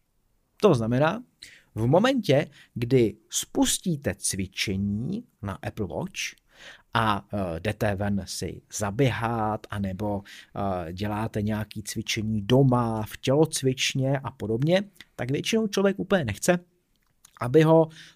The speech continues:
rušily, eh, nějaký zprávy, notifikace z aplikací, nebo aby mu někdo volal v případě, kdy to není úplně důležitý, že jo. Zaměřuje se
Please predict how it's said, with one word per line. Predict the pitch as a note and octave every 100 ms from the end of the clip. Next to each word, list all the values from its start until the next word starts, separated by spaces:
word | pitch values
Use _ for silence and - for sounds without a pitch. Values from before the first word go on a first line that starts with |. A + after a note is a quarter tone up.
| -
rušily, | A#2+ D3 - D#3+ D3+ D#3 D3+
eh, | D3+ - _ - B2+ B2+ B2+ C3 C3 B2+ -
nějaký | C3 B2+ B2 - G#2
zprávy, | - - C3+ D3 D#3 D3 C3+ C#3 -
notifikace | A#2+ - C#3 C#3 C#3 C3 C3+ - B2+ B2+ B2+
z | A2 G#2+ A#2 G#2 G2 -
aplikací, | B2 E3 E3+ E3 D3+ - - C3+ C3+
nebo | B2+ D#3 D3+ D#3 C#3+
aby | C3 C#3
mu | C#3
někdo | C3+ C#3 D3+
volal | A2+ G#2+ A2+ B2 C3 C3+ - - _
v | G#2+ A2 A2+
případě, | G2+ - D#3 C#3 C#3+ C#3
kdy | B2 A#2
to | A#2+
není | A2+ G2 A2
úplně | A2 G2 G#2+ G2
důležitý, | E2+ F2 F#2+ F#2 F2+ F2
že | E2
jo. | E2 D#2 C#2+ _ -
Zaměřuje | F#2+ C3+ F#3+ E3 E3
se | D3+ C#3+ B2